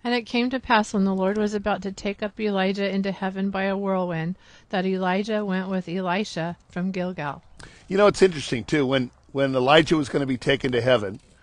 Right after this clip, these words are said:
Speaker 2: um, you know, Enoch was taken and never died.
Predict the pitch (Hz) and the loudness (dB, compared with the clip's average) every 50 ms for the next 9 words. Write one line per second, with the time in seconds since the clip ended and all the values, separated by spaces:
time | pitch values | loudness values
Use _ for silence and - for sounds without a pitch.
0 | _ - - - - - - - - - - - 135 131 131 127 120 117 107 107 | _ -20 -20 -20 -20 -20 -20 -20 -20 -14 -4 2 6 8 8 8 6 4 2 -2
1 | 101 _ _ _ _ _ _ _ _ _ _ _ _ _ _ _ _ _ _ _ | -10 _ _ _ _ _ _ _ _ _ _ _ _ _ _ _ _ _ _ _
2 | _ _ - 156 170 170 156 135 - - _ _ _ _ _ _ _ _ _ _ | _ _ 0 4 6 6 6 6 4 0 _ _ _ _ _ _ _ _ _ _
3 | _ - 175 196 185 156 131 123 - - - - - _ _ _ _ _ _ _ | _ -2 0 4 6 6 6 4 2 -2 -12 -20 -20 _ _ _ _ _ _ _
4 | _ _ _ _ _ _ _ _ _ - 127 123 - - 175 156 - - 135 101 | _ _ _ _ _ _ _ _ _ -8 -8 -6 0 4 4 4 4 2 -2 -6
5 | 92 - _ _ _ _ _ - 214 196 202 208 190 135 127 123 120 120 131 143 | -8 -10 _ _ _ _ _ -20 -20 -20 -20 -10 -4 -2 -2 -2 0 0 0 2
6 | 127 131 110 101 113 120 113 95 85 82 - | 2 0 0 0 0 0 0 0 -4 -8 -14